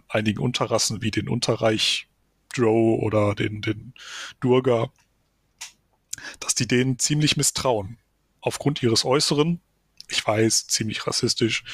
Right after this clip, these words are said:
aber was soll man machen? Es ist in den Menschen drin. Was dafür sorgt, dass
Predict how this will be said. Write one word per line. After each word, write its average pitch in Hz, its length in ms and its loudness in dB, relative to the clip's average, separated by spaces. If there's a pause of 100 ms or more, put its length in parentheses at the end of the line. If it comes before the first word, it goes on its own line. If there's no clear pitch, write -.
(440)
aber 113 440 0 (1300)
was - 160 -2
soll 117 80 2
man 123 120 0
machen? 131 240 -2
Es - 140 -4
ist - 120 0
in 123 80 0
den 117 80 -2
Menschen 117 260 0
drin. 117 220 2 (2000)
Was 143 180 0
dafür 185 260 2
sorgt, 135 460 -2 (120)
dass - 460 0